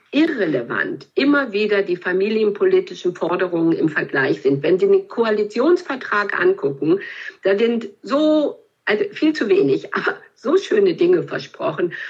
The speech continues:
Und jetzt geht es darum, ob überhaupt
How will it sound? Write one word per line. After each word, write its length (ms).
Und 160
jetzt 240
geht 200
es 140
darum, 520
ob 200
überhaupt 1000